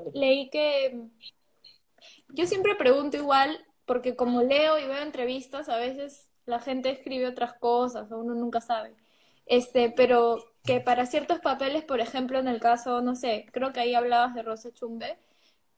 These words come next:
Speaker 2: eh, momentos en los que, por ejemplo, ella está caminando por la calle, tú decías que tú,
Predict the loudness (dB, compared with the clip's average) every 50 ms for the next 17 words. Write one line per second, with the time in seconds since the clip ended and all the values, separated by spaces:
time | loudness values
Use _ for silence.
0 | _ -20 -10 -2 0 2 2 2 2 0 -2 -4 -6 -12 _ _ -4 -2 0 2
1 | 2 2 2 2 2 0 -2 -2 -2 -4 -4 -4 -2 -4 -2 -2 -2 -4 -2 -4
2 | -4 -4 -4 -2 0 0 0 0 0 0 -2 -2 -2 -2 -4 -4 -4 -4 -2 0
3 | 0 2 2 2 2 2 0 -2 -2 0 2 2 2 2 4 4 4 4 2 0
4 | -2 -4 -8 -12 _ _ _ _ -2 0 0 0 -2 -2 -2 -2 -2 0 0 -2
5 | -2 -4 -6 _ -4 -4 -4 -4 -6 -6 -4 -4 -4 -4 -8 -10